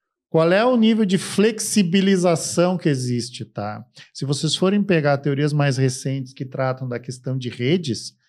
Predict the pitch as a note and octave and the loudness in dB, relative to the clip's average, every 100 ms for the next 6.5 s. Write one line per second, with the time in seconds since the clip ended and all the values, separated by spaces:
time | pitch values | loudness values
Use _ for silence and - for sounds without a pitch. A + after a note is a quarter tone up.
0 | _ _ _ _ _ - C3+ G3 G3 F#3+ | _ _ _ _ _ -10 -6 -4 -2 0
1 | A3 C4+ A3 D#3+ C#3+ B2 B2 C#3 C3+ C#3 | 0 2 4 4 4 0 -6 -4 -2 0
2 | C#3 C3 C3 E3 B3+ G3 D#3 C3 - C3+ | 0 0 2 4 4 4 2 0 -4 -4
3 | - E3 F3+ D#3 C#3+ - C#3 C#3 C3+ C#3+ | -2 -2 0 -4 -4 -6 -6 -4 -6 -2
4 | E3 G#3+ E3 C3+ - - D3+ F3 C3 - | 0 0 -2 -4 -6 -4 -2 -2 -4 -4
5 | D3+ D3+ D#3 C3 C3+ C3 B2 B2 D3 - | -6 -4 -4 -4 -4 -2 0 0 -2 -6
6 | - B2 B2+ C3 | -10 -6 -4 -4